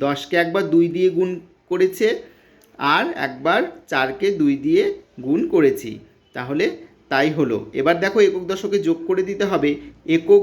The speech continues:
দশক, এককের ঘরে শূন্য, দশকের ঘরে দুই, আর নিচে এককের ঘরে শুধু আট। তাহলে আট আর শূন্য যদি যোগ করি, তাহলে আটই হয়,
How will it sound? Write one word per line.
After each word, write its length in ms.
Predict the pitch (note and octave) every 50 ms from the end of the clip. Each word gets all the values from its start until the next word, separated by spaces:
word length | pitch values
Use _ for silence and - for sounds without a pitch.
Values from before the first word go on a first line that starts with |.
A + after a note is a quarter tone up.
| F3+ E3 E3+
দশক, 340 | E3 E3 E3 E3 D#3+ D#3 D#3 - - - - D3+
এককের 360 | D#3 D#3 E3+ E3+ E3 F#3 F#3 F3+
ঘরে 260 | - E3 F3+ F3+ F#3 G3 G3+ G3 -
শূন্য, 280 | - E3+ E3 E3 F3 F#3 A3+ F#4+ - - -
দশকের 420 | - C#3+ C#3+ C#3+ - C#3 D#3 E3 E3
ঘরে 200 | E3 E3+ E3 F3 F#3 F3+ D#3 D3
দুই, 220 | D#3 D#3 D3 C3+ - G2+ G#2 - - - - _ -
আর 160 | C3 C#3+ D3+ D#3 D3+ D3+
নিচে 280 | D#3 D#3 D#3 - F3+ F3 F#3+ F3+
এককের 320 | - - D3 C#3+ D#3 D#3+
ঘরে 200 | E3 F3 F3 G3+
শুধু 260 | - - E3 D3 E3+ A3 C4+ - - - C#3 C#3 A#2+
আট। 120 | G2+ - - - _ _ _ _ _ _ _
তাহলে 200 | C#3+ C#3+ D3+ - - -
আট 260 | - C3+ C#3+ D3+ - -
আর 120 | G3 G#3 G#3 G#3
শূন্য 200 | - G#3 G3+ G3+ G#3+ G3+ G#3
যদি 140 | G#3 F#3+ G#3+
যোগ 200 | E3+ F#3+ G#3 G#3 G#3 - -
করি, 180 | G3 F3+ D3+ D3 - -
তাহলে 240 | - D#3 E3 E3 E3 - - -
আটই 360 | B2+ C#3 D3 C#3+ - F#3+ G#3
হয়, 300 | G#3 G3+ G3 D#3 C#3 -